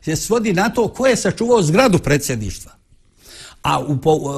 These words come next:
u planu odbrane koji je sačinjen, a mi drugog nismo imali,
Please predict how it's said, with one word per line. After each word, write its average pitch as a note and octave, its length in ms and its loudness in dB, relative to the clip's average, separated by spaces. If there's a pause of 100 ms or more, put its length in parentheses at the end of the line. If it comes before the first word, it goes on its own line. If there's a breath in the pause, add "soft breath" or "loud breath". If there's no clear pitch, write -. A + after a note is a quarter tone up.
(280)
u C3 100 -6
planu A3 360 4
odbrane F#3+ 520 4
koji F#3+ 240 0
je E3 80 2
sačinjen, G#3 480 -2
a E3+ 40 2
mi G3+ 160 2
drugog G3+ 300 4
nismo G#3 320 0
imali, A#3+ 380 4